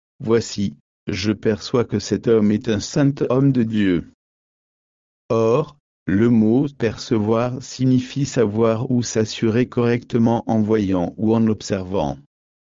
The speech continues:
Cette femme a observé Élisée et a su qu'il était un saint homme de Dieu. Mais monsieur Hooke, on parle ici des saints, du fait de devenir saint, pas des hommes saints.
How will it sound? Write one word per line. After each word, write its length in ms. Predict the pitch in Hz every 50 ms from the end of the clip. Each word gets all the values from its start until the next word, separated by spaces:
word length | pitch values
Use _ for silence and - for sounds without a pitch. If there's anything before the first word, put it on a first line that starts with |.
| _ _ _ _ _ _ _ _ -
Cette 320 | - - - 101 92 -
femme 480 | - - - 127 120 123 131 127 127 - -
a 120 | 95 92
observé 720 | 101 - - - - 113 107 104 113 120 117 120 - -
Élisée 500 | 123 117 120 117 110 107 107 110 104 - - 120
et 100 | 117 110
a 60 | 101
su 260 | 92 - - - 143
qu'il 240 | 139 - - 127 110
était 380 | 120 123 123 - 131 117 - 110
un 100 | 104 101
saint 340 | - - - 151 143 139 139 - - -
homme 220 | 123 131 139 139
de 120 | 127 127 113
Dieu. 480 | 113 113 107 101 95 87 80 - - - _ _ _ _ _ _ _ _ _ _ _ _ _ _ _ _ -
Mais 160 | 92 92 90
monsieur 500 | 87 98 113 123 123 - - - 113 104
Hooke, 500 | 95 87 85 85 85 - - - - _ _ _ _ _ _ -
on 160 | 120 120 113
parle 360 | - - 151 151 147 143 139 135 139
ici 380 | - 131 120 - - - 131 120
des 180 | 110 120 113
saints, 420 | - - - - 87 80 85 104 139 - _ _ _ _ _ _ -
du 160 | 104 104 104
fait 200 | - - 143 139
de 160 | 123 110 101
devenir 580 | 92 101 104 98 95 98 98 101 107 104 98 -
saint, 400 | - - 110 98 92 98 127 143 143 - _ _ _ _ _ _
pas 120 | - 139 135
des 280 | 131 131 123 110 107
hommes 340 | 127 131 139 139 147 147 143 143
saints. 400 | - - - 110 95 82 76 -